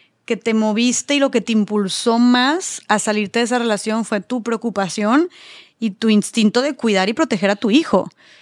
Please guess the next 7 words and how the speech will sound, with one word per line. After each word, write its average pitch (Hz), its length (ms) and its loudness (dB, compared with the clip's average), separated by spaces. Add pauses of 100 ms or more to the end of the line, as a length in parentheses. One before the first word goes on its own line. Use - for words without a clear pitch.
(420)
Pero 220 200 2
también 208 340 2
ahorita 262 280 2
que 285 120 -2
dijiste 233 320 0
tú 233 200 -2
como, 214 400 2